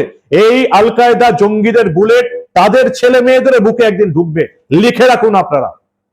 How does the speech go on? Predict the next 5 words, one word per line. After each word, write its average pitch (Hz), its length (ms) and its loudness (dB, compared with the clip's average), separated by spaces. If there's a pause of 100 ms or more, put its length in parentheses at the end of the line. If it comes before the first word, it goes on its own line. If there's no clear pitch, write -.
(760)
কর্মফল 254 520 2
পেতেই 262 260 2
হবে 240 220 2
তৃণমূলকে। 196 480 -2 (1080)
আর 147 100 2